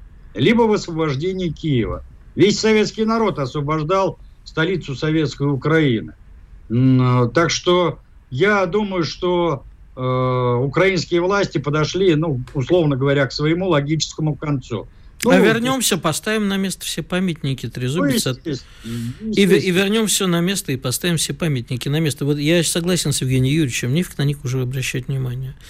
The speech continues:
Speaker 2: Понимаешь,
Speaker 1: Вот.
Speaker 2: они что, нас слушают? Они устыдятся, что ли, от этого? Они скажут: "Блин, какие же мы сволочи, мы же общую память предали". Да нет, конечно. Плевать ровно до той поры, пока мы не вернемся в Киев и не поставим все памятники на место и в Киеве, и в Одессе.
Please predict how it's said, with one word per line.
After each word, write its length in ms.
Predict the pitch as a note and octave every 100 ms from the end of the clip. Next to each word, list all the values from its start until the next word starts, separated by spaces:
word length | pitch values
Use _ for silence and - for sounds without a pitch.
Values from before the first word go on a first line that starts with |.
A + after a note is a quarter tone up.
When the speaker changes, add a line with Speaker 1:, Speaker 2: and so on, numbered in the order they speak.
| -
Speaker 2:
Понимаешь, 340 | - D#3 C4 -
Speaker 1:
Вот. 100 | G3
Speaker 2:
они 100 | F3
что, 180 | - E3+
нас 220 | D#3+ D#3
слушают? 800 | - F3+ F#3+ G#3 - E3 D3+ C#3+ - - -
Они 220 | D#3 D#3
устыдятся, 840 | G3 F#3+ - F3+ B2 C3+ E3+ - D3
что 300 | - - C#3+
ли, 140 | B2
от 200 | B2+ A#2+
этого? 360 | B2+ A2+ - C3+
Они 160 | C#3+
скажут: 380 | C#3 - C#3 C3+
"Блин, 340 | B2 B2+ F3 D#3
какие 260 | A#2+ F3
же 140 | E3+ E3
мы 100 | D#3+
сволочи, 560 | - C#3 F3 D#3 -
мы 80 | C#3
же 140 | C3+
общую 340 | C#3+ D#3+ - C#3
память 480 | C3 D3+ F3 D3+ -
предали". 500 | C#3+ C3 A#2 A#2+ B2 - -
Да 160 | - D3+
нет, 280 | A#3+ C#4+ -
конечно. 600 | G3+ G#3+ A3 - - D3 - - -
Плевать 580 | F3 A3 C4 D4 C#4 -
ровно 400 | E3 A#3 G#3 F#3
до 160 | F#3
той 160 | G#3 G3
поры, 240 | G3 B3+
пока 240 | - - F#3
мы 100 | F#3+
не 80 |
вернемся 560 | F3+ F#3 F#3 C#3 A#2 A#2
в 80 | -
Киев 400 | A#3+ B3 C3+ - - -
и 60 | -
не 80 | D#3+
поставим 380 | A3+ - C#4 A#3+
все 140 | D3+
памятники 460 | E3+ A3 G#3 F#3+ G3
на 160 | F3+
место 360 | C3+ B2+ A#2 -
и 40 |
в 60 | -
Киеве, 280 | - B3 D3+
и 20 |
в 80 | A2+
Одессе. 440 | A2 A2 - -